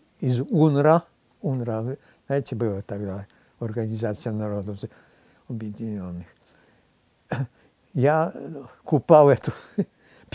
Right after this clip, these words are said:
первый раз я купал девчонку, просто ей было пять лет. <laughs> Ну, знаете, <laughs> молодой человек купает. Но она была очень привязана ко мне.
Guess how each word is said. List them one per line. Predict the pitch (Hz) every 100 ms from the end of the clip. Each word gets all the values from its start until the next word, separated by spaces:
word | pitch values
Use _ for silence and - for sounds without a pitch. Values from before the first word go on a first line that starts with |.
| -
первый | 175 165 107
раз | 220 180 - -
я | 247
купал | - 170 170 147 120 - - - - _ _ - -
девчонку, | 151 - - 180 139 127 - - - - _ _ -
просто | 190 139 -
ей | 170 131
было | 143 139
пять | 127 147 147 -
лет. | 170 123 - - - - - - _ _ - -
<laughs> | 156 139 _ - - - - _ _ 208
Ну, | 131 113 113 113 110
знаете, | 117 120 - 117 - 127
<laughs> | 131 -
молодой | 170 160 131
человек | - - 180 -
купает. | - - 135 110 - - - - - -
Но | 151 135 170
она | 156 143
была | 147 175 156 160 135 131 139
очень | 120 - -
привязана | 117 110 117 104 90 104
ко | - 98
мне. | - 110